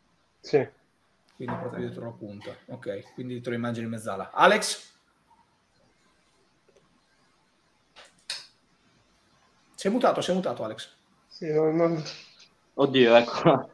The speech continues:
Speaker 4: E anch'io della stessa
Speaker 1: <laughs>
Speaker 4: idea, Fagioli, Miretti, vivaio Juve,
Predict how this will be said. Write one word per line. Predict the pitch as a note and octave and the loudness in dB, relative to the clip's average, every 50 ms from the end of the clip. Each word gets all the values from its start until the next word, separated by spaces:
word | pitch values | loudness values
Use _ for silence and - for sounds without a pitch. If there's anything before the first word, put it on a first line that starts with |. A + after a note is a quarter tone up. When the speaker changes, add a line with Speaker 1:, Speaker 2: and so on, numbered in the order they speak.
| _ _ _ | _ _ _
Speaker 4:
E | - - | 4 6
anch'io | C#3 C#3 C#3 D3+ E3 | 6 6 8 8 8
della | E3 D#3+ C#3+ C#3 | 10 10 10 8
stessa | C3+ - A#3 B3+ - - F3+ | 8 10 8 8 8 8 6
Speaker 1:
<laughs> | |
Speaker 4:
idea, | D3 D3 D#3 D#3+ D3+ D3 C3+ C3+ C3 B2+ B2+ | 6 8 8 8 10 10 10 10 10 8 8
Fagioli, | - C#3 B2+ C3+ C3+ C#3 C#3 C#3 | 6 4 4 6 6 6 6 4
Miretti, | C#3 C#3 C#3 D3 D3+ D#3 D3+ D3+ C3 | 6 6 8 8 8 8 6 4 2
vivaio | B2 B2 B2 A#2+ B2+ B2 B2+ C3 C3 | 2 4 6 8 8 8 8 6 4
Juve, | C3 C3+ C#3 C#3+ D#3 D#3+ D#3 D#3+ D#3 D#3 - - - | 4 4 4 4 4 6 6 6 6 6 4 0 -6